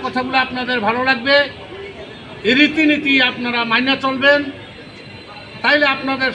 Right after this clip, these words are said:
সন্তানগুলো আপনাদের কথা শুনবে। আর যদি রীতিনীতি আপনারা না মানেন, আপনার সন্তান আপনাকে বাদ দিবে না, আপনার সন্তান আপনাকে জিগাবে না, আপনার কথা সন্তান শুনবে না, সন্তানের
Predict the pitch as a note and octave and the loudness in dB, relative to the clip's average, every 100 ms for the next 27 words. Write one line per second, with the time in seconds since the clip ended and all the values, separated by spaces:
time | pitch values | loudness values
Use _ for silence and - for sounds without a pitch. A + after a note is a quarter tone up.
0 | - C4 C#4 C#4+ C4+ C4 B3+ B3 B3 B3 | -4 -4 -2 -2 0 0 0 -4 -4 -4
1 | B3 A#3 B3 B3+ C4 B3 G#3+ - - - | -4 -2 -2 -2 -2 0 0 -4 -14 -16
2 | - - F#3 B3+ C#4 B3 C#4 D4+ C4+ C4 | -16 -8 2 4 4 -2 -4 -2 -4 -4
3 | C#4+ C#4+ C#4 C4+ C4+ C4+ C4+ C4 C4 C#4 | -4 -4 0 -2 0 -2 0 2 4 4
4 | C#4 C4 D#3+ - - - - - G#3 A3+ | 4 0 -2 -14 -18 -20 -20 -4 -2 -2
5 | A#3+ B3+ - C4 B3+ C4 A#3+ A#3 A#3 A#3 | -4 -4 -4 -6 -4 -2 -2 -2 -6 -6
6 | A3+ G#3+ G#3 A#3 A3+ F#3+ - - - - | 0 0 0 -2 0 -2 -6 -14 -16 -18
7 | - G#3+ - A#3 A#3+ - B3+ C#4 B3 A#3 | -4 -4 -2 -4 -4 -4 -6 -2 -4 -4
8 | A#3+ A3 A3 A3+ A#3 A#3 G3+ D3 - - | -6 -4 -4 -2 -2 0 -2 -2 -10 -18
9 | - G3 G#3+ A3 B3 B3 B3 B3+ A3 A#3+ | -6 -2 -2 -2 -4 -4 -2 0 0 -4
10 | A3+ A#3 G#3+ B3 B3 B3+ A3+ - - - | -6 -8 -8 -6 -2 0 0 0 -6 -16
11 | - - B3 B3 C4 B3+ | -16 -6 -6 -4 -4 -4